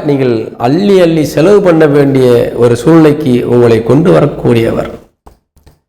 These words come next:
அதேபோல மனதை மகிழ்ச்சியாக எப்பொழுதும் வைத்து கொள்ள வேண்டும் என்ற ஒரு நிர்பந்தத்திற்கு உங்களை ஆளாக்கக்கூடியவர்.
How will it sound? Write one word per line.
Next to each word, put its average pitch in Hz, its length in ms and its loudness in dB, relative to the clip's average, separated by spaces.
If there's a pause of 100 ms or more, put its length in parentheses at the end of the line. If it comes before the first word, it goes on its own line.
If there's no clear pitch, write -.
(400)
அதேபோல 175 380 0
மனதை 190 280 0 (300)
மகிழ்ச்சியாக 170 800 0
எப்பொழுதும் 156 380 -2
வைத்து 151 340 -4
கொள்ள 143 180 0 (100)
வேண்டும் 131 380 -2
என்ற 123 160 0 (160)
ஒரு 113 160 -2 (1120)
நிர்பந்தத்திற்கு 156 880 -2 (280)
உங்களை 113 220 0 (220)
ஆளாக்கக்கூடியவர். 127 880 -2